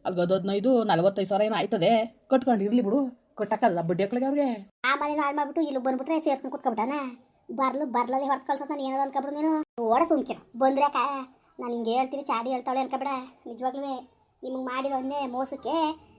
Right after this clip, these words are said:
Speaker 2: ನಿಜವಾಗ್ಲೂ ಆ ವಿಷಯ ತಗೊಂಡೋಗಿ ನಾನೇ ಹೇಳಿದ್ದು, ನಾನೇ ಹೇಳ್ದೆ ಕಣ ಖುದ್ದಾಗಿ.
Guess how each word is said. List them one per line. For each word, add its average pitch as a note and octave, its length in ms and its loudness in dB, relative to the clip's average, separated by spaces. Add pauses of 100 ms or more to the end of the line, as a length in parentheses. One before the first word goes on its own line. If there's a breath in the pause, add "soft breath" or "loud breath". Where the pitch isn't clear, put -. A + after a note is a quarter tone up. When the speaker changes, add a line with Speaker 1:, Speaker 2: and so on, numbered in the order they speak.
(140)
Speaker 2:
ನಿಜವಾಗ್ಲೂ C#4 500 2 (340)
ಆ - 40 -6
ವಿಷಯ C4+ 300 -2
ತಗೊಂಡೋಗಿ D4 380 -2
ನಾನೇ D4 280 0
ಹೇಳಿದ್ದು, D4 240 -2 (380)
ನಾನೇ D#4 260 2
ಹೇಳ್ದೆ D4+ 160 2
ಕಣ B3+ 180 -6
ಖುದ್ದಾಗಿ. D4 440 4